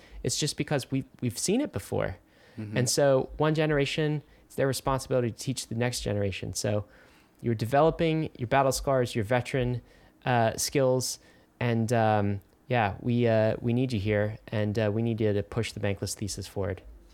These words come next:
Speaker 2: Yeah, that, that's the cool thing about crypto is that it takes about three years to become a veteran.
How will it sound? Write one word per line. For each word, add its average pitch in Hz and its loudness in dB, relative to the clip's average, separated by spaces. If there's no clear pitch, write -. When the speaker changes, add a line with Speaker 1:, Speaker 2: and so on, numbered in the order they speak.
Speaker 2:
Yeah, 98 -8
that, 127 0
that's 143 0
the 143 -2
cool 113 0
thing 113 -2
about 104 -2
crypto 98 -2
is 95 -6
that 98 -4
it 170 2
takes 156 2
about 131 4
three 139 4
years 127 4
to 98 -4
become 107 -2
a 107 0
veteran. 92 0